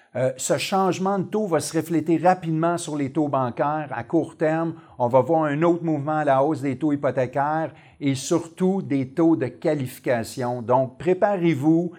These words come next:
euh, ayez des discussions, euh, approfondies, euh, avec vos courtiers hypothécaires. Euh, comme ça, ben, vous allez pouvoir justement, euh, faire refléter, euh, comment ces taux de qualification-là vont venir affecter vos retraits d'équité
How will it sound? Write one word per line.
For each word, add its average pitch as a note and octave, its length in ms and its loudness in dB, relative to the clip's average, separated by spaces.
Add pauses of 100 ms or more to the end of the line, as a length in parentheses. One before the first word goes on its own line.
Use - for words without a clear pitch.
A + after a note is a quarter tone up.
(240)
euh, B2 240 4
ayez D#3+ 260 2
des E3 180 4
discussions, D#3+ 920 -2
euh, B2+ 420 8
approfondies, D#3 1000 0 (240)
euh, B2 440 4
avec C3 420 -2
vos C3 280 2
courtiers E3 500 -2
hypothécaires. C#3+ 840 0 (280)
Euh, A#2+ 160 2
comme B2+ 220 -2
ça, E3 180 0
ben, C#3+ 140 -2
vous A2+ 120 -6
allez C3 200 4
pouvoir C3 500 -2
justement, C#3 500 0 (220)
euh, A#2 200 2
faire D#3 400 2
refléter, E3 880 4 (120)
euh, A#2 180 -2
comment D#3 320 2
ces D3 260 -2
taux D3+ 140 -4
de D3 60 -12
qualification-là C3+ 880 -2
vont B2+ 220 -2
venir C#3+ 400 -4
affecter E3 560 0
vos C3+ 180 0
retraits C#3 420 0
d'équité D3+ 640 -2